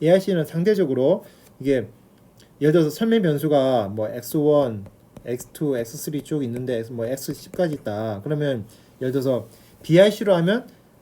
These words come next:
설명 변수 세 개가 제일 좋다고 말할 수 있지만 에이아이씨로 하면 설명 변수 네 개, 다섯 개가 더 좋다고 말할 수도 있어요. 왜냐면 얘는 파라미터 수에 대한 가중치가, 그 페널티 텀이 작단 말이에요.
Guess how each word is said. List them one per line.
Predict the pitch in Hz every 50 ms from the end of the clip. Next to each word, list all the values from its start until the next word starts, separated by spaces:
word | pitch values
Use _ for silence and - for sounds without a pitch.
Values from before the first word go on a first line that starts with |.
| - - _
설명 | - - 208 202 208 202
변수 | 175 165 156 -
세 | 180 175
개가 | 185 190 185
제일 | - 151 120
좋다고 | 113 113 135 139 127 127
말할 | 120 107 110 120
수 | 120 -
있지만 | 117 113 - - - 135 139 151 175 190 175 170 - - _ _ -
에이아이씨로 | 147 143 165 180 190 185 202 175 151
하면 | 151 160
설명 | 156 165 175 165 160
변수 | 139 143 123
네 | 110 104 120
개, | 123 160 151
다섯 | 156 175 190 - -
개가 | - 156 147 151 143
더 | - 139 123
좋다고 | - - 139 123 117
말할 | 110 117 139
수도 | - - 143
있어요. | 120 - - 107 95 90 90 -
왜냐면 | 127 131 143 156 156 156 156 139 113 110 - - _ _ _ -
얘는 | 147 160 160 156 139 110 - - - - - - - -
파라미터 | 185 190 196 190 196 185
수에 | 170 - 180 156
대한 | 151 151 139 127
가중치가, | - - 117 117 143 170 170 - - 156 139 - - -
그 | - 143 135
페널티 | - 196 202 220 220 214 185 175
텀이 | - - 175 156
작단 | - 98 - - 151 151
말이에요. | 151 147 135 113 104 95